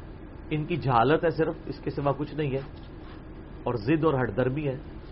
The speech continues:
اور اس کی وجہ بھی یہ ہے کہ جب شیعہ کے ہاں یہ کہانی کروا دی گئی کہ معاذ اللہ، استغفر اللہ، خالد ابن ولید نے،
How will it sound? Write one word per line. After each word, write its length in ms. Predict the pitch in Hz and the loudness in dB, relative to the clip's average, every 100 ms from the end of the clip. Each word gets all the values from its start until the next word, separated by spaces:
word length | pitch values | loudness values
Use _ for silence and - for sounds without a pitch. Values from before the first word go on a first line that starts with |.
| - | -6
اور 120 | 151 | -2
اس 100 | 170 | 0
کی 80 | - | 2
وجہ 200 | 185 196 | 6 6
بھی 200 | 190 190 | 6 8
یہ 60 | 190 | 6
ہے 100 | 190 | 6
کہ 120 | 190 | 6
جب 180 | 156 180 147 - - - - - - - - | 6 6 4 -10 -12 -12 -12 -12 -12 -14 0
شیعہ 220 | 160 190 | 8 8
کے 120 | 180 | 10
ہاں 180 | 185 170 | 8 8
یہ 120 | 175 | 8
کہانی 360 | 175 147 127 147 | 6 4 4 2
کروا 320 | 170 151 143 | 4 8 10
دی 180 | 151 143 | 10 6
گئی 160 | 117 120 - - - - | 4 0 -6 -14 -10 -4
کہ 60 | 135 | 6
معاذ 280 | 139 143 | 8 8
اللہ، 160 | 151 143 | 8 6
استغفر 420 | 143 - 147 151 | 4 4 -2 0
اللہ، 280 | 143 139 139 127 - - - - - - - | 2 6 6 4 -8 -12 -12 -14 -14 -10 6
خالد 280 | 143 160 | 8 8
ابن 260 | 160 160 147 | 6 6 4
ولید 280 | 131 156 147 | 6 4 4
نے، 300 | 151 147 | 4 4